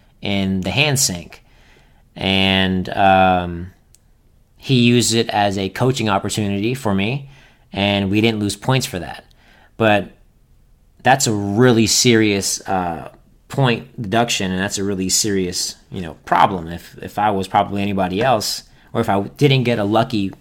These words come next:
person that day who was feeling generous and nice because I was new, I could, that A could have easily gone down to a C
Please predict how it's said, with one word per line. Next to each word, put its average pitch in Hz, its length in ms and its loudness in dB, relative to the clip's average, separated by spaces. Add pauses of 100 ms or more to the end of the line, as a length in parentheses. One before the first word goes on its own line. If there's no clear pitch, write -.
(200)
person 151 380 2
that 87 180 -2
day 92 340 -6 (320)
who 113 80 0
was 107 140 0
feeling 101 320 2
generous 104 420 0
and 92 140 -4
nice 127 180 0
because 104 240 -4
I 92 100 0
was 87 200 -6
new, 120 440 0 (1200)
I 113 120 2
could, - 240 -2
that 117 260 0
A 123 300 0
could 110 200 -2
have 101 120 -2
easily 107 300 0
gone 98 260 -2
down 92 200 -2
to 85 80 -8
a 87 40 -8
C 85 400 -6